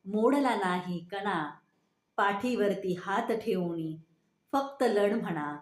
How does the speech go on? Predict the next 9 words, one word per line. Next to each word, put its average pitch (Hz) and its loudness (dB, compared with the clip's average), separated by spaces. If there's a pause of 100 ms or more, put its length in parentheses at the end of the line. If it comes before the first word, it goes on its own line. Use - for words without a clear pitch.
(220)
फक्त 220 -4
लढ 170 2
म्हणा.'" 143 -10 (1700)
मायेचा 220 2
हात, 180 -4 (920)
मायेचा 185 -4
हात 170 -4 (160)
पाठीवरती 180 -6
फिरणं 185 -4